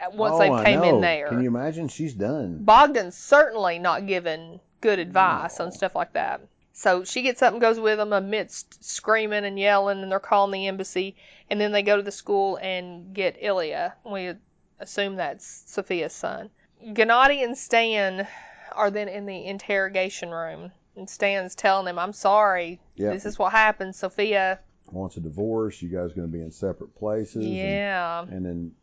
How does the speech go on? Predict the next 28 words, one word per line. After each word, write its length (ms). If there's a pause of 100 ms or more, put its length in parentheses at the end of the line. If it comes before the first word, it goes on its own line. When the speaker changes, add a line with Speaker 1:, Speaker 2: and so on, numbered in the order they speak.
Speaker 2:
Gennady 480
appeals 460
to 100
Stan. 600
"Look, 360
I, 120
I'm 380
gonna 120
be, 140
I'm 160
alone 500
here." 200
Speaker 1:
This 220
ain't 180
gonna 160
work 320
for 140
Gennady. 440
Do 40
you 60
remember 240
Gennady 460
walking 400
the 60
street? 360
I've 180
got 160
a 100